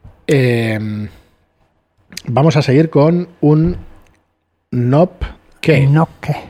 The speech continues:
Speaker 1: Que, bueno, ya la traducción, este sí que no la, yo no la conozco, ninguna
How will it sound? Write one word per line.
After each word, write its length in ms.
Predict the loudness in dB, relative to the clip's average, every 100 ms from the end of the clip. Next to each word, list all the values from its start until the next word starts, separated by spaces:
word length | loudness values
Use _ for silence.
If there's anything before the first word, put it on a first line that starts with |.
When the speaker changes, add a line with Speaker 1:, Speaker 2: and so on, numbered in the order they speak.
| -20 _ _
Speaker 1:
Que, 220 | -10 -8
bueno, 320 | -8 -8 -10 -10
ya 200 | -8 -6
la 120 | -6
traducción, 460 | -6 -8 -4 -4 -2
este 220 | -4 -8
sí 120 | -8
que 120 | -4
no 100 | -2
la, 160 | -2 -2
yo 140 | -2
no 80 | -2
la 100 | -2
conozco, 500 | -4 -4 -4 -6 -6 -6
ninguna 520 | -6 -4 -4 -6